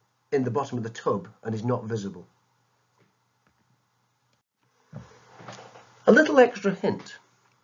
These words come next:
You also need to implement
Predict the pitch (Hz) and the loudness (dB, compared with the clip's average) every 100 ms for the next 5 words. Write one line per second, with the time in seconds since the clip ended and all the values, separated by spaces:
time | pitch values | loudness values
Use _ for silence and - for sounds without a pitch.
0 | _ _ _ _ _ _ _ _ _ - | _ _ _ _ _ _ _ _ _ -2
1 | 175 262 349 - 247 143 113 101 - 117 | 4 4 2 -4 -4 -2 -6 -8 -12 -14
2 | - 165 175 175 131 98 202 - | -6 -6 -6 -6 -6 -8 -14 -20